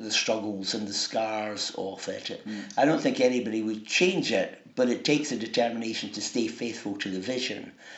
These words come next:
Speaker 1: Uh, because there is a bit in all of us that likes to be liked.
Speaker 2: Yes.
Speaker 1: Uh,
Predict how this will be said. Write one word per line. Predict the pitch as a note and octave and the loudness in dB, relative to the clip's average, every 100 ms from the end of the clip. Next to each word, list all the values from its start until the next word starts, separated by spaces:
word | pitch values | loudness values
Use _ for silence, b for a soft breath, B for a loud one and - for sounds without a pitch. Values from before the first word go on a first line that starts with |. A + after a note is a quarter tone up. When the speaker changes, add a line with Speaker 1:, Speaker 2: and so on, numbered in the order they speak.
| B B - | B B -8
Speaker 1:
Uh, | A2+ G#2+ | -6 -4
because | G#2 B2+ A#2 | -4 -4 2
there | B2+ | 4
is | C#3+ D3 | 4 4
a | |
bit | A#2 A#2+ A#2+ | 4 4 2
in | A#2 | 4
all | B2 D3+ C3 | 6 8 6
of | G#2 | 2
us | - | -2
that | F#2+ | -2
likes | A#2+ A2 - | -2 -4 -4
to | F2 | -8
be | G2 | -4
liked. | A#2 C#3 - - - B B | 0 2 0 -8 -12 B B
Speaker 2:
Yes. | A2 G2+ | -6 0
Speaker 1:
Uh, | B2 | 2